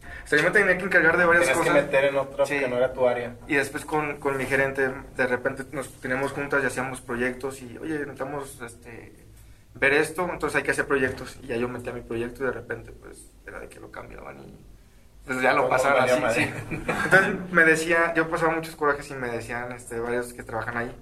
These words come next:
Speaker 1: porque tenía mi grupito.
Speaker 2: Ujú.
Speaker 1: Entonces, así como de, aquí en cualquier empresa va a ser lo mismo.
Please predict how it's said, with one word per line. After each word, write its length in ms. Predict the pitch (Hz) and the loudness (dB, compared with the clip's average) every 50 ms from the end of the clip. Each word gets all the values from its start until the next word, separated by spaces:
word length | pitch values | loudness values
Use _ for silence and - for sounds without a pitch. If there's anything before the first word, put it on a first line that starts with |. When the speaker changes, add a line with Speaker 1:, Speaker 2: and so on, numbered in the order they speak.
| - - - - - | -20 -20 -20 -18 -14
Speaker 1:
porque 160 | - 123 127 120 | -6 -6 -6 -2
tenía 160 | - 123 127 | 0 0 0
mi 100 | 135 127 | 0 0
grupito. 380 | 123 120 110 - 143 - - - - - - - | -2 -4 -4 -6 -10 -12 -12 -16 -20 -20 -18 -14
Speaker 2:
Ujú. 100 | 120 117 | -12 -10
Speaker 1:
Entonces, 340 | 120 120 110 117 - 131 131 | -8 -8 -10 -10 -10 -4 -2
así 160 | 135 131 131 - | -2 -2 -2 -4
como 240 | - 135 135 123 | -6 -6 -4 -4
de, 260 | 117 110 110 113 117 - - - - - | -2 -4 -4 -6 -10 -12 -16 -10 -2 0
aquí 300 | 139 131 - 151 160 170 | 0 0 2 0 0 2
en 80 | 170 147 | 2 2
cualquier 280 | 143 135 131 156 151 | 2 2 2 2 0
empresa 320 | 156 156 156 156 151 151 139 | 2 2 2 0 2 4 2
va 40 | 135 | 2
a 40 | 131 | 2
ser 100 | 139 135 | 0 -2
lo 60 | 135 123 | -4 -4
mismo. 200 | 127 120 113 | -4 -6 -8